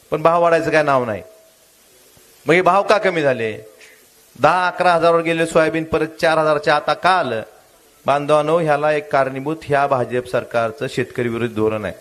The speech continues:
व्यापारी धार्जिन धोरण आहे. यांनी काय केलं?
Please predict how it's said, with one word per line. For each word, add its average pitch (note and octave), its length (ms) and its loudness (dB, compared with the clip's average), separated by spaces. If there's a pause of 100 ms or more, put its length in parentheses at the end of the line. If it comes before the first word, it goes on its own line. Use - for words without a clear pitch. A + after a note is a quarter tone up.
(880)
व्यापारी E3 440 2
धार्जिन F3 340 2
धोरण F3 320 4
आहे. D3+ 160 0 (1120)
यांनी E3 200 2
काय G3+ 220 2
केलं? F3 320 0